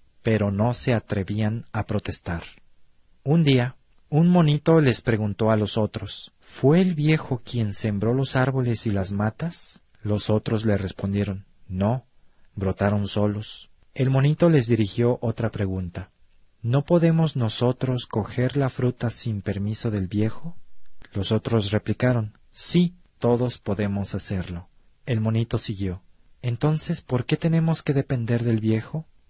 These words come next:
¿Por qué tenemos que servirlo?" Antes que el monito hubiera terminado su discurso, todos los monos de pronto se sintieron iluminados y despertaron.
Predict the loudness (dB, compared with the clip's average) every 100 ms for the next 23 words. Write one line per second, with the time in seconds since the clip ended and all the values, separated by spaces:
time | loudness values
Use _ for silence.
0 | 0 0 2 -2 0 2 2 2 -2 -4
1 | -4 -2 -2 0 -2 -2 -6 -8 _ _
2 | _ -20 -4 0 2 2 0 4 4 6
3 | 4 2 2 2 4 4 4 4 2 2
4 | 2 2 2 -2 -4 -4 -4 0 0 0
5 | -2 -4 0 2 4 4 2 0 0 2
6 | 2 2 2 0 0 0 0 -2 -4 -4
7 | -4 -2 -2 0 0 2 0 0 0 0
8 | 2 2 0 -6 -10 -2 0 0 -2 -4
9 | -2 -2 -2 -6